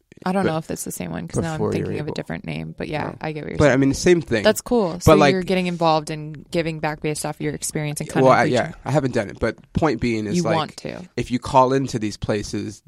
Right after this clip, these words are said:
Speaker 2: these are people that are trained to help you.
Speaker 1: Right. Is it like a hot-,
Speaker 2: For
Speaker 1: it's basically a hotline.
Speaker 2: There, it's, it's multiple things. They
Speaker 1: Yeah.
Speaker 2: do, they do in-person counseling. They do,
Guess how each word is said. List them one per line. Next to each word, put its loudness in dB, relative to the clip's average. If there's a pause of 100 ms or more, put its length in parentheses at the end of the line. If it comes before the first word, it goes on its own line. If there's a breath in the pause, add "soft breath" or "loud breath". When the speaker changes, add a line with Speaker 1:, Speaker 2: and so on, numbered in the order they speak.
Speaker 2:
these 4
are 4
people -2
that -2
are -4
trained -4
to -12
help -4
you. -12
Speaker 1:
Right. -2 (240)
Is -4
it 2
like 0
a -2
hot-, -2
Speaker 2:
For -4
Speaker 1:
it's -4
basically -4
a -8
hotline. -8
Speaker 2:
There, 6
it's, 0
it's 2
multiple 2
things. -10
They 2
Speaker 1:
Yeah. 0
Speaker 2:
do, 2
they 2
do 2
in-person -6
counseling. -8
They -6
do, -8